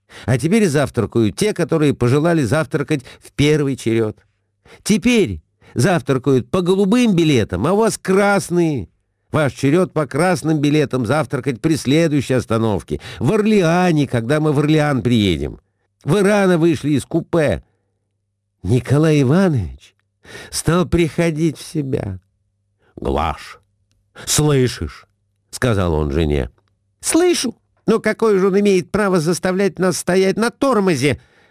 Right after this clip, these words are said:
откликнулась Глафира Семёновна. "Не впускать в ресторан!" "Конечно, вы правы, мадам, но ведь и в ресторане поместиться негде.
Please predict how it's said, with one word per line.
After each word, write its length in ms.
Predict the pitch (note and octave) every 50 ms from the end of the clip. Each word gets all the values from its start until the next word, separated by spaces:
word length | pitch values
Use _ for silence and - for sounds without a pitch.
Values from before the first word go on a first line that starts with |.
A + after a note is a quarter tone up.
| _ _
откликнулась 840 | - C#3 C#3+ - - - - D#3 D#3 A#2+ - B2 C3 B2+ A#2 G2 F#2+
Глафира 400 | G2 A#2+ A#2 - C3+ C3 A2 A2
Семёновна. 680 | - - C#3 C#3 B2+ A2+ A2 A2+ G#2 G#2 G#2+ G2+ - - _ _ - -
"Не 180 | - A3+ B3+ C4
впускать 760 | - - - D#4 D#4 - - - - E4+ C#4+ - - - - - - -
в 120 | D#3 F#3
ресторан!" 680 | A#3+ A#3 - - - C#4+ C#4 C4 F3+ G2 D#2+ A#1 - _ _ _ _ _ _ _ _ _ _ _ _ _ _ _ -
"Конечно, 400 | - G#2+ B2+ C#3+ B2+ - C#3+ D3+
вы 260 | D#3+ F#3 F#3 E3 - _ - - _
правы, 340 | G#3 A#3 B3 A#3 A3 G3 F#3
мадам, 540 | F3+ F3+ D#3 D#3 C#3 A2+ F#2 D#2+ C2+ A#1+ - _ _ - - - - -
но 120 | B2 E3+
ведь 300 | F#3 F#3 F3+ D3 - -
и 180 | - D#3+ D#3 D3+
в 60 | B2+ D3
ресторане 680 | F3 E3 - - D#3+ D#3+ G3 G#3 G#3+ G#3 G#3 G3+ G3 -
поместиться 680 | - F#3+ F#3+ F#3 E3+ - - F3+ F3+ C3+ - - D3+
негде. 500 | D3+ C#3+ A#2 F#2 D2+ B1+ C2 A#1+ A#1 -